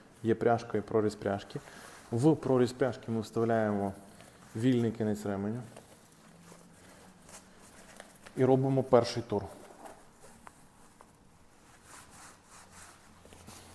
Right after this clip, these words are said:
Даний вільний кінець ременю поки нам не потрібен.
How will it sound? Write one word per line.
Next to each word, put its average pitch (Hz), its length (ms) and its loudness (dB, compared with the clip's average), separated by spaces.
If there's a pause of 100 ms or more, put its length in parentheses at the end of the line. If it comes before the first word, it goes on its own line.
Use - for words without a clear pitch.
(100)
Даний 143 440 8
вільний 135 240 2
кінець 135 280 -6
ременю 156 260 -2
поки 127 260 -2
нам 123 120 -4
не 117 100 -2
потрібен. 95 480 -4